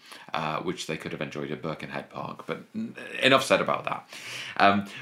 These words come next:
we were travelling back, uh, from Wepper Park, and just before the kids fell asleep,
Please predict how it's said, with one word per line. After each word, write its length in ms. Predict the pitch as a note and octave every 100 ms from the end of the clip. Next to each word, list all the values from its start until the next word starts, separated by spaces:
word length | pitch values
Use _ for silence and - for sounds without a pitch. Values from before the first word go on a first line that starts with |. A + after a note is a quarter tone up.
| -
we 120 | A#2
were 120 | A2+ A2+
travelling 580 | - C3+ C#3 C3+ A#2
back, 560 | G2 A2 F#2 - - - -
uh, 220 | F#2 E2+
from 260 | - F2 E2+
Wepper 280 | D#2 F2+
Park, 300 | - D2 D2+
and 140 | F2 E2+
just 160 | -
before 260 | - - G#2+
the 80 | F#2
kids 280 | - E2 -
fell 180 | E2
asleep, 420 | D#2+ - C#2+ -